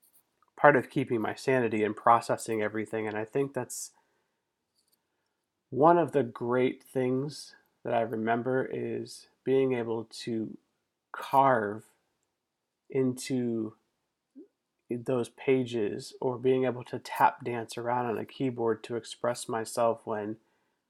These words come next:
I couldn't physically do that, you know, in these programs that I was in because it was a program. They had a, you know, it was,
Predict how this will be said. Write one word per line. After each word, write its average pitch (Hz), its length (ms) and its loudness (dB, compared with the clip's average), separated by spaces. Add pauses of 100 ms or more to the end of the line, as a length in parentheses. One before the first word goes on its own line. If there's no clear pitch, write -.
(120)
I 113 100 -2
couldn't 147 460 -4
physically 123 560 -2 (140)
do 143 260 2
that, 110 540 -6 (960)
you 135 160 -6
know, 110 380 -2 (960)
in 139 180 4
these 123 220 0
programs 123 680 2
that 113 100 0
I 110 100 4
was 107 220 -2
in 127 240 0
because 107 600 -4 (680)
it 127 80 -4
was 110 160 -6
a - 60 -8
program. 107 520 2
They 107 140 -2
had 113 260 -4
a, 107 80 -8 (220)
you 135 80 0
know, 98 220 -6 (540)
it 127 60 -2
was, - 380 -6